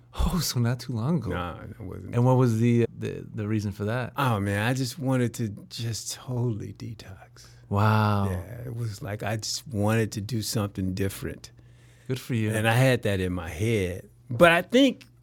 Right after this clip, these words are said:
Speaker 2: one of the, two of the things that really got me there was,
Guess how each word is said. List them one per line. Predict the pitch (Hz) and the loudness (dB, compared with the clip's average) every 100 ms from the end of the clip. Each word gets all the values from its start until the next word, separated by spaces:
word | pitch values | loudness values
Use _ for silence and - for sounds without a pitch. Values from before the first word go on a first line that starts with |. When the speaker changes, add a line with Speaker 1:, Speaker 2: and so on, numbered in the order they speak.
| - | -4
Speaker 2:
one | 143 147 208 | 4 6 6
of | 233 214 | 4 0
the, | |
two | - - 240 | -8 0 2
of | 285 | 4
the | 220 | 2
things | - 170 135 | 0 2 2
that | 127 | 0
really | 113 139 135 | 2 4 4
got | 104 101 113 127 | 4 2 2 0
me | 123 | 0
there | 123 127 123 123 123 - - - - | 2 4 4 2 -2 -12 -20 -20 -6
was, | 143 123 98 | 0 2 0